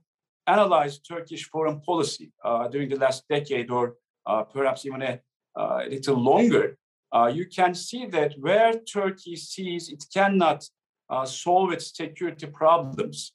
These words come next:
uh, with allies, uh, Turkey has not, uh, st-, has, has not shied away, uh, from cooperating, uh, with,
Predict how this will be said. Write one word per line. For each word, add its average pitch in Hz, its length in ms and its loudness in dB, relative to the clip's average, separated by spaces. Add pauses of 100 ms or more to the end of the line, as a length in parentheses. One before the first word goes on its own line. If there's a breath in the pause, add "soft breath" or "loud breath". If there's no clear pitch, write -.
uh, 123 260 2
with 131 300 -6
allies, 117 680 0 (140)
uh, 120 140 -6 (100)
Turkey 180 360 -10
has 165 240 -4
not, 185 340 0 (460)
uh, 117 320 -2
st-, - 440 -8
has, 165 300 -2
has 165 200 -2
not 185 180 2
shied 175 380 4
away, 180 360 -2 (160)
uh, 117 200 -2
from 156 380 -6
cooperating, 180 600 -4 (340)
uh, 110 320 -6
with, 143 360 -4